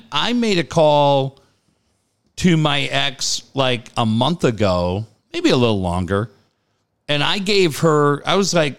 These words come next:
"Listen, grab a pen, write this down." And I, she probably had a lot of 'em, but I was like, "Here's my Schwab password. Here's my four oh one k.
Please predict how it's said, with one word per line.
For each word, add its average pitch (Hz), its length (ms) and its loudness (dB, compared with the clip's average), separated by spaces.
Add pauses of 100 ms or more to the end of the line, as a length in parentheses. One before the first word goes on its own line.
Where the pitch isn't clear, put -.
"Listen, 131 500 -2 (500)
grab 165 300 0
a 214 60 0
pen, 160 380 0
write 139 280 -2
this 127 240 -2
down." 104 600 0 (600)
And 170 320 -2
I, 175 40 -8
she 254 160 -2
probably 226 380 -4
had 151 240 0
a 135 60 0
lot 123 300 0
of 180 120 -2
'em, 254 160 2 (760)
but 160 120 0
I 170 120 0
was 185 180 2
like, 151 300 -2
"Here's 214 360 2
my 135 320 0
Schwab 156 540 -2
password. 175 960 0
Here's 190 320 0
my 156 240 0
four 147 280 2
oh 139 60 4
one 113 240 -2
k. 156 640 0